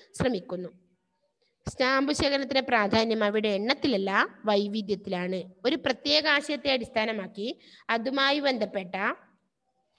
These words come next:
വിവിധതരം സ്റ്റാമ്പുകൾ ശേഖരിച്ച് അവ കാലാനുക്രമത്തിൽ അവയുടെ പ്രത്യേകതകൾ കണക്കിലെടുത്ത് വളരെ അടുക്കും ചിട്ടയോടും കൂടി ആൽബത്തിൽ പതിക്കുമ്പോഴാണ് സ്റ്റാമ്പ് ശേഖരണം ഒരു കലയായി മാറുന്നത്.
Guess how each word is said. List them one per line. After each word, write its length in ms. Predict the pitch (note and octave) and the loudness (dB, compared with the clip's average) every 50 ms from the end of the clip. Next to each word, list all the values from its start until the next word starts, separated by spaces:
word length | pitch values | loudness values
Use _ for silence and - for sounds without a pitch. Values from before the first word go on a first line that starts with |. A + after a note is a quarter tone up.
| _ _ _ _ _ _ _ _ - - - - - | _ _ _ _ _ _ _ _ -20 -20 -16 -8 -4
വിവിധതരം 720 | A3+ B3+ C4 A#3+ C#4 B3+ D4 C#4+ C#4+ D4 C#4+ D4 D4 D4 | 0 0 2 2 6 8 10 10 10 10 10 8 6 4
സ്റ്റാമ്പുകൾ 560 | C#4 - D4 A#3+ A3 A3 A3+ A3 B3 B3+ C4 | 2 4 6 6 6 6 6 6 6 6 6
ശേഖരിച്ച് 680 | C4+ - - A3+ G#3 G#3+ A3+ G#3+ G3 F#3 - - G3 G3+ - - | 4 4 2 2 4 4 4 2 2 0 -4 -4 -6 -4 -2 0
അവ 160 | G#3+ A3 A#3 | 2 2 2
കാലാനുക്രമത്തിൽ 1120 | A#3 - A#3+ A#3 A3+ A3 A#3 A#3 A#3+ B3+ C4+ D4+ D4+ - D#4+ C#4 C4 B3 G#3+ B3+ B3 A3+ | 2 2 4 4 6 6 8 8 8 8 6 4 4 2 2 2 2 2 0 0 2 2
അവയുടെ 240 | A3 A3 G#3+ A3 G#3+ A3 | 2 2 2 0 2 0
പ്രത്യേകതകൾ 640 | G#3+ G3 - - A3 A3+ A3+ A#3+ A3+ B3 A#3+ A#3+ A#3+ A#3+ A3+ | -2 -2 0 2 2 4 4 4 4 4 4 4 4 4 2
കണക്കിലെടുത്ത് 800 | G#3 G3 F#3+ - - B3+ B3+ A3 G3 F3 - F#3 F#3+ A3+ B3+ - - - - - _ - | 2 2 0 0 2 4 4 4 2 2 -2 -2 0 0 0 -2 -4 -20 -20 -8 _ 0
വളരെ 260 | G#3 A3 A3 A3+ A#3 | 2 2 4 4 4
അടുക്കും 540 | G#3+ G#3+ G#3+ G#3 A#3 A#3 - - E4+ F4 E4+ | 4 4 2 2 0 0 0 0 2 2 2
ചിട്ടയോടും 600 | - E4 A#3+ B3 C#4 C4 B3+ B3 A#3+ B3 B3+ B3+ | 2 0 0 2 2 4 6 6 4 4 2 0
കൂടി 240 | A#3 A#3+ A3+ G3 F#3+ | 0 0 0 0 0
ആൽബത്തിൽ 540 | F#3+ F#3 F#3+ G3 G3+ G3 G3+ A3+ A3 B3 A#3+ | 0 2 2 2 0 0 -2 -4 -4 -4 -6
പതിക്കുമ്പോഴാണ് 1000 | G#3+ A#3 A3 G#3 G#3+ - A3+ A3+ A3 A3+ A3+ A3+ G#3+ F#3 F#3 F#3+ F#3+ A#3 F4+ A4 - - - _ _ | -4 -4 -4 -4 -6 -8 -6 -2 0 2 2 4 2 2 0 0 -2 -2 -2 -2 -6 -12 -20 _ _
സ്റ്റാമ്പ് 500 | - - - A3 G#3 G#3 G#3+ A#3 C4+ F4+ | -16 -8 -2 0 2 2 2 2 0 -2
ശേഖരണം 480 | - - D4 G#3+ G#3 G#3 G#3 G3+ G3+ G3 | 0 0 0 0 0 0 -2 -2 -2 -4
ഒരു 100 | G3 G3 - | -4 -2 2
കലയായി 460 | G3+ F#3+ F#3+ G3+ G#3 G#3 F#3 F3+ G3 A#3+ | 2 2 2 2 2 2 2 0 0 2
മാറുന്നത്. 500 | C#4+ D4 B3+ G3+ F#3+ F#3 F3 E3+ - | 2 2 2 2 0 -4 -8 -12 -14